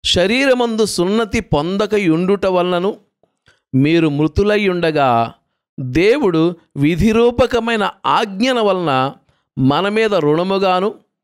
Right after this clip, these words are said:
మనకు విరోధముగా నుండిన పత్రమును మేకులతో సిలువకు కొట్టి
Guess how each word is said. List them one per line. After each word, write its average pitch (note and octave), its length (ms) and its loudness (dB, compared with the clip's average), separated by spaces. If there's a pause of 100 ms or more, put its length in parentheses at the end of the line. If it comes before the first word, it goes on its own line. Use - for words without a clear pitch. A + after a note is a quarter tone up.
(260)
మనకు F#3+ 380 0
విరోధముగా G3+ 800 2
నుండిన F3+ 340 -2
పత్రమును E3+ 920 -2 (400)
మేకులతో A3 880 2
సిలువకు F#3 600 0
కొట్టి D3+ 600 -2